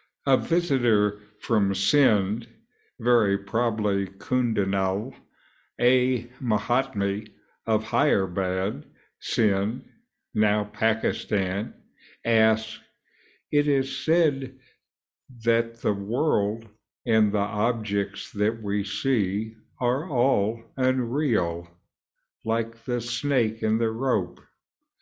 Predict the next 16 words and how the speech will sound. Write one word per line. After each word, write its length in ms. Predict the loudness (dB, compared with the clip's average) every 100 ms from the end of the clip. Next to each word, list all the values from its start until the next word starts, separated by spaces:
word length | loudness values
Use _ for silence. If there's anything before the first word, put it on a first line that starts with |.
| _ _ -2
It 160 | 0
is 160 | 2 0
also 540 | -2 -2 0 2 2
stated 640 | 0 0 4 4 2 -2 -2
in 260 | 0 0
other 380 | 0 -2 0 -4
places 720 | -4 0 0 0 -2 -2 -2 -10 -20 -20 -4
that 220 | -4 -2 0
the 140 | 0
seer 760 | 0 -2 0 2 0 0 -4 -10 _ 0
and 320 | 0 0 -2
the 160 | -4
seen 840 | -4 -6 -4 -2 2 2 2 -4 -12 _ -4
are 240 | 0 2 2
the 180 | 0
same. 880 | -2 -4 -2 0 0 0 -4 -6 -10